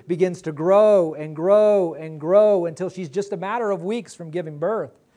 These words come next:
Little did she know that there was a silent dilemma growing at the same time. It was a dilemma so big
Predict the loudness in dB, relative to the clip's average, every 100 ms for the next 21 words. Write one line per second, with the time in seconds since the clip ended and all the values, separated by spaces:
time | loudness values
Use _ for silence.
0 | _ _ _ _ _ _ _ _ 4 6
1 | 6 2 -2 -6 -6 -4 -2 -4 -8 _
2 | _ _ _ _ _ -6 0 0 0 -4
3 | -6 -4 -2 -2 -6 -6 -4 -4 0 -2
4 | -2 -12 -12 -2 2 2 0 -4 -10 -12
5 | -12 -10 -10 -10 -12 -12 -14 -18 _ _
6 | _ _ _ _ _ 2 4 4 4 4
7 | 2 0 0 0 2 6 6 4 -4